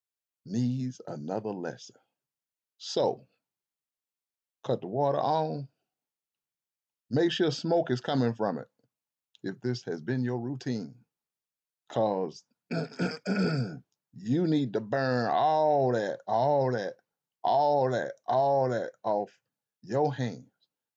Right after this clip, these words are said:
and wash for about thirty minutes for at least three, four weeks. Hey,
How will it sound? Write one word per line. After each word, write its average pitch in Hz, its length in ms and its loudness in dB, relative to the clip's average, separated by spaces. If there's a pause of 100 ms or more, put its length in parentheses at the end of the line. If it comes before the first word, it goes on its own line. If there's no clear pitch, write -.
(280)
and 110 180 -4
wash 147 240 0
for 120 80 -4
about 110 260 -2
thirty 151 240 2
minutes 131 320 -2 (960)
for 110 120 0
at 110 60 -2
least 190 240 2
three, 175 200 6
four 151 200 2
weeks. - 340 -4 (2250)
Hey, 85 240 -6